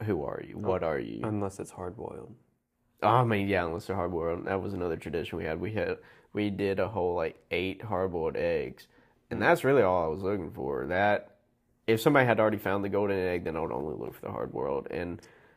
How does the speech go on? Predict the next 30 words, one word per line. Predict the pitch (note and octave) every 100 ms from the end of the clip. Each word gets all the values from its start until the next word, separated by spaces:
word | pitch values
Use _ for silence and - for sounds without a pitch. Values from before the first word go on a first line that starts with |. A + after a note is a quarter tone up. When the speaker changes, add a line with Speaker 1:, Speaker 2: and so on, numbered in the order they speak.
| - G2+
Speaker 1:
if | G2+
I | C3
found | D3 G2
the | F#2
gar-, | F#2+ F#2+ - -
uh, | E2+ E2 D#2+
golden | E2+ F2+ E2+
egg, | E2 E2+
I | D#2+
would | D#2+ -
still | - F2 F2
be | B1
looking | B1+ - -
for | -
the | -
hard-boiled. | - - - - B1 G#2
Speaker 2:
<laughs> |
The | A#2
hard-boiled | C3+ B2 F#2+ C2 D#2
eggs | - G1+ - - -
Speaker 1:
I | G2+
mean, | G2
those | A2 A2
Speaker 2:
slap, | F#2
Speaker 1:
were | E2
the | F#2+
Speaker 2:
too. | E2+
Speaker 1:
real | F2+ D#2
golden | - B1 C2 A#1+
eggs. | A#1 A#1+ - -